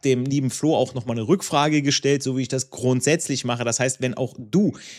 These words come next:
mir eine Frage über das Kontaktformular meiner Website w w w punkt elektrotechnik podcast schickst,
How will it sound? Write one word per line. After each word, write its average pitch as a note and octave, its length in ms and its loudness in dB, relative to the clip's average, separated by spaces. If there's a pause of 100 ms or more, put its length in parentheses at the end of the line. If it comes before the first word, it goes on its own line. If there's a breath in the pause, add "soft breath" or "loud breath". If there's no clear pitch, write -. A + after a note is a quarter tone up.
(120)
mir E3+ 420 2
eine D3+ 180 0
Frage D3 400 0
über E3+ 240 0
das D#3 160 0
Kontaktformular C#3+ 720 -2
meiner C#3 220 2
Website A2+ 360 0
w C#3+ 180 2
w D3 40 -4
w D3+ 100 2
punkt D3+ 240 -2
elektrotechnik A2+ 540 0
podcast - 500 -4
schickst, - 480 0